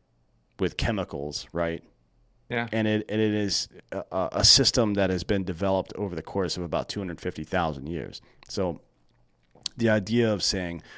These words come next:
Speaker 1: "Well, I feel good when I do this." What do you mean feel good? Like, physically you feel good? Like, you, you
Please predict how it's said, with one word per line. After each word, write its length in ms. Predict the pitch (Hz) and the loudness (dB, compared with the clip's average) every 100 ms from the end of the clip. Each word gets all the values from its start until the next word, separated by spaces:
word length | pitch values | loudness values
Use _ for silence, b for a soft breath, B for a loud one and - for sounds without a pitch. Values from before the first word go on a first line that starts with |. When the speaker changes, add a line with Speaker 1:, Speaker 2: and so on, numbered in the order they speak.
| B | B
Speaker 1:
"Well, 120 | 104 | 2
I 120 | 87 | 4
feel 340 | 107 - 143 123 | 2 4 6 6
good 220 | 98 85 | 4 -4
when 100 | 85 | -2
I 120 | 76 | -4
do 260 | 78 85 69 | -4 -6 -6
this." 360 | 53 50 - - B B | -6 -8 -10 -14 B B
What 80 | 113 | 4
do 40 | |
you 40 | 135 | 6
mean 140 | 127 | 6
feel 420 | - - 113 101 | 2 -2 2 2
good? 240 | 80 60 50 | 0 -4 -4
Like, 160 | 67 | -8
physically 520 | - 123 120 127 135 127 | 0 4 4 4 4 4
you 120 | 120 | 2
feel 240 | - 123 | 2 2
good? 240 | 120 131 107 | 4 4 4
Like, 180 | 90 | -2
you, 200 | 98 92 64 | -2 -6 -6
you 400 | 90 90 85 | -6 -6 -6